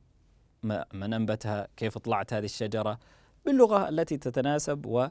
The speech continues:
آه، اللهجة التي تتناسب مع إمكانياته وقدراته. نحن نذكر بالتأكيد المثال وطريقته ال-، ال-، المثالية، وبالإمكان تطبيقه وتطبيقاته على حسب، آه، حالة،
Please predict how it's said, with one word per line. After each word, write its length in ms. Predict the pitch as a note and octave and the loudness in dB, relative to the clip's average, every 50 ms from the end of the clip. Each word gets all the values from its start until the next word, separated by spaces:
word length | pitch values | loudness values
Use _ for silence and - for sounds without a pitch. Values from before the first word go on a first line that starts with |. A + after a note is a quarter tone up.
| - - - - - - _ - | -4 -12 -20 -20 -20 -20 _ -6
آه، 380 | - G#2+ G#2+ G#2+ G#2 G#2 F#2 | -4 -2 0 0 -2 -2 -4
اللهجة 280 | G#2 G#2+ A2+ B2+ A#2+ B2 | -4 -4 -4 -4 -4 -6
التي 260 | A2+ G#2+ A2 - C3 | -6 -6 -8 -8 -8
تتناسب 600 | - A#2 A2+ A#2+ A2+ A#2 B2+ C3 A#2+ - A2+ G#2+ | -6 -6 -4 -4 -4 -4 -4 -4 -4 -6 -6 -4
مع 220 | A2 A#2+ C3+ C#3 - - - | -2 -4 -4 -4 -8 -10 -10
إمكانياته 760 | D#3+ E3 - A3 F#3+ F3+ F3+ E3+ E3 E3+ E3+ E3 - F3 E3+ - - - - _ _ _ | -10 -6 -4 -4 -4 -4 -4 -6 -4 -6 -6 -4 -4 -6 -8 -8 -12 -20 -20 _ _ _
وقدراته. 960 | - B2 C#3+ D#3 - - - _ _ - G3 F#3 D#3 C#3+ B2+ G#2 F#2+ - F2+ - - - - _ - | -2 0 0 0 0 -4 -10 _ _ 0 0 2 4 4 4 2 0 -4 -8 -12 -14 -20 -20 _ -10
نحن 180 | - - - A#2+ | -8 -6 -6 -4
نذكر 340 | A2+ A2 G#2+ - - - G2+ | -6 -6 -6 -6 -8 -8 -8
بالتأكيد 500 | G#2+ A2 - G2 F#2+ - - C#3 - - - | -8 -6 -6 -8 -8 -4 -6 -6 -6 -6 -10
المثال 520 | - G2 G2 F#2 F2 - G2+ F#2+ G2+ A2+ - - _ _ _ | -10 -8 -8 -8 -8 -8 -6 -6 -6 -6 -8 -12 _ _ _
وطريقته 640 | - E2 - F2+ F#2 G2 F2 - F#2+ F2+ - F2+ F#2 | -16 -14 -12 -12 -10 -10 -10 -10 -12 -10 -8 -10 -10
ال-، 320 | G2+ - - G2 F2 D2+ - - | -8 -10 -10 -12 -12 -14 -14 -14
ال-، 260 | F2+ F2+ E2 E2 E2 - - E2 E2+ - - | -14 -12 -12 -14 -16 -16 -18 -18 -18 -16 -12
المثالية، 640 | - G2 F#2+ F2+ F#2 - - F#2+ F#2 F#2 G2 B2 F3 B3 | -12 -10 -10 -10 -10 -10 -8 -8 -8 -8 -8 -10 -10 -10
وبالإمكان 720 | C#4 C#4 C4+ C4 C4 A#3+ G#3 F#3 D3+ - G3+ G#3 G#3+ G#3+ - - - - _ _ _ | -10 -10 -8 -6 -6 -6 -6 -6 -4 -2 -2 -2 -2 -4 -8 -16 -20 -20 _ _ _
تطبيقه 600 | - D#3+ E3 E3+ F3+ F#3 F3 - F#3 E3+ F3 F3+ - - _ _ - - | -4 -4 -2 2 2 0 2 2 0 -2 0 -2 -6 -10 _ _ -14 -14
وتطبيقاته 720 | G#2+ - - G#2+ - A2 B2 - F3+ F#3+ G3 - G3 G#3 | -8 -6 -6 -4 -2 -4 -2 0 0 0 0 0 -4 -4
على 200 | G3+ A3 B3+ A#3 | -4 -4 -4 -4
حسب، 400 | F#3 - A3 A3 - G3+ G3+ F#3+ - - - - _ _ - | -4 -4 -6 -2 -2 -2 -2 -4 -8 -18 -20 -20 _ _ -6
آه، 400 | - B2 B2 A#2+ A#2 D#2 - - | -4 -2 -2 -2 -2 -2 -4 -8
حالة، 400 | - - - - A#2 A2+ A#2 A2+ | -8 -6 -4 -2 0 0 -2 -4